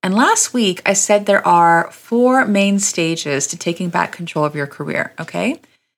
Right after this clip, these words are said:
The first stage is about taking the time to reconnect, really rediscover you when you're operating at your best, when you're showing up at your best, right?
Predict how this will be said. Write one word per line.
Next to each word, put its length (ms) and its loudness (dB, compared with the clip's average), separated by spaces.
The 60 -6
first 300 2
stage 600 0
is 120 0
about 400 2
taking 320 -2
the 80 -2
time 640 -2
to 100 -4
reconnect, 800 -2
really 400 -2
rediscover 880 0
you 760 -2
when 220 2
you're 220 0
operating 540 2
at 160 -2
your 100 -4
best, 560 -6
when 180 0
you're 140 -2
showing 460 -2
up 200 0
at 160 -2
your 120 -4
best, 460 -6
right? 360 -4